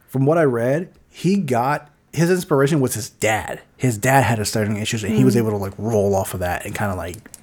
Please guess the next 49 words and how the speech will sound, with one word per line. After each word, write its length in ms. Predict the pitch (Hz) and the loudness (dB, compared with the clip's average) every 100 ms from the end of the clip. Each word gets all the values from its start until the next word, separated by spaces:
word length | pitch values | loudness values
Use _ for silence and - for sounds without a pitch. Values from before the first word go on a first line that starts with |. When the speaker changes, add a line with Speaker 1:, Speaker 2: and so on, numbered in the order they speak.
| - | -4
Speaker 1:
do 160 | 131 101 | -2 0
what 100 | 101 | -2
he 140 | 127 | -4
did. 260 | 95 76 69 - - - - - - - | -10 -12 -14 -18 -20 -20 -20 -20 -20 -10
Speaker 2:
Yeah. 340 | 277 269 202 202 - - _ _ _ _ - _ | 0 2 2 -2 -8 -20 _ _ _ _ -20 _
I 160 | - 285 | -2 -2
think 220 | 339 330 | 0 0
he 80 | 320 | 0
probably 300 | 311 294 285 | 2 2 4
just 180 | 277 208 | 2 2
viewed 180 | 196 220 | 2 2
it 120 | 220 | 2
the 80 | 220 | 0
way 140 | 220 | 2
I 140 | 220 240 | 2 0
do. 180 | 185 175 | 0 0
Like, 260 | 175 175 | -2 -2
it's 220 | 185 - | -4 -2
not 280 | 196 196 190 | 0 2 2
a 280 | 185 180 175 175 - | 2 0 -2 -6 -2
disability. 840 | 190 190 175 175 202 185 170 170 - _ | -2 0 -2 2 2 2 0 -4 -8 _
Speaker 1:
Mm. 300 | 139 117 104 98 _ _ _ _ _ - | 4 6 2 -6 _ _ _ _ _ -16
Speaker 2:
So 200 | - 196 | -4 0
there's 180 | 190 202 | 2 2
nothing 200 | 208 196 | 2 2
to 80 | 185 | 2
be 240 | 185 175 | 2 0
upset 340 | - - - 185 | -4 -6 -4 -2
about. 400 | 175 69 - - - - - - _ _ _ _ _ _ _ _ _ - | 0 0 -2 -4 -14 -18 -16 -16 _ _ _ _ _ _ _ _ _ -10
I 80 | 185 | -6
don't 160 | 185 | -4
know. 180 | 185 196 196 _ - | -4 -8 -10 _ 0
I 40 | |
don't 100 | 262 | 4
even 200 | 262 214 | 4 6
know 220 | 196 185 175 | 4 4 0
that 140 | 175 | -2
my 100 | 156 | -2
dad 180 | 160 156 | -2 -2
even 180 | 170 160 | -2 -2
notices 380 | 160 156 - 180 | -4 -4 -6 -6
he 80 | 156 | -4
has 160 | - | -4
a 80 | - | -6
stutter 300 | - - - | -10 -10 -8
most 240 | - - - | -8 -8 -8
of 80 | |
the 80 | - | -10
time. 300 | - - - | -8 -10 -10